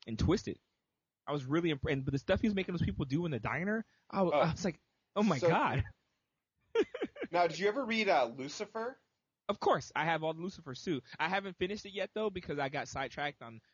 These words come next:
Speaker 1: on downloading comics from the internet. But I
Speaker 2: Don't
Speaker 1: will
Speaker 2: wanna,
Speaker 1: finish
Speaker 2: don't
Speaker 1: it.
Speaker 2: wanna spoil it for you, but I, I really felt that Lucifer, Lucifer was one of the first comics that I've been following, and, you know, really felt like,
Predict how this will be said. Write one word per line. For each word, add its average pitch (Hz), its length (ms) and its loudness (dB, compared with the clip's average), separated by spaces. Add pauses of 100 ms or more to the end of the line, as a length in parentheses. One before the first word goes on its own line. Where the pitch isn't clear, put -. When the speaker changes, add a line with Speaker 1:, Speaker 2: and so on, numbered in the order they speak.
(140)
Speaker 1:
on 110 280 -4 (100)
downloading 123 400 -4
comics 120 240 -14
from 110 100 -14
the 110 40 -10
internet. 139 340 -6 (280)
But 127 140 2
I 117 80 4
Speaker 2:
Don't 175 120 6
Speaker 1:
will 196 40 4
Speaker 2:
wanna, 214 140 2
Speaker 1:
finish 131 80 -4
Speaker 2:
don't 202 80 4
Speaker 1:
it. - 20 2
Speaker 2:
wanna 190 140 2
spoil 175 320 4
it 170 80 0
for 190 80 -4
you, 165 60 -2
but 147 100 2
I, 147 180 0
I 165 60 2
really 208 260 -2
felt 185 400 -2
that 175 180 -4
Lucifer, 185 400 -6
Lucifer 190 400 -2
was 190 200 -2
one 165 180 0
of 151 60 -4
the 147 80 -2 (120)
first 165 300 2
comics 143 600 0 (420)
that 151 140 4
I've 139 80 4
been 139 240 -2
following, 175 640 4
and, 143 240 -8
you 151 80 -2
know, 143 60 -2
really 165 260 -2
felt 160 200 2
like, 156 140 -4